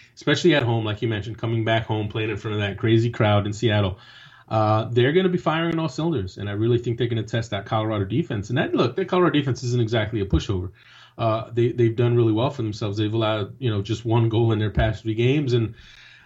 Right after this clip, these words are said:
uh, you know, except for that three two loss to K C,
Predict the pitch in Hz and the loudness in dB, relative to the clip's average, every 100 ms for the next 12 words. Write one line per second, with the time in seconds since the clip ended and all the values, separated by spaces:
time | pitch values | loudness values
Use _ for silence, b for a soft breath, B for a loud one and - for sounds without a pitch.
0 | B 113 113 113 113 156 123 117 - 143 | B 0 2 2 0 0 2 2 0 0
1 | 143 131 123 - 139 131 151 135 165 143 | 2 2 2 -2 -16 -6 -6 -4 -2 0
2 | 131 131 123 156 147 117 - 165 180 151 | -2 -4 -8 -8 -8 -10 -2 -2 -2 -6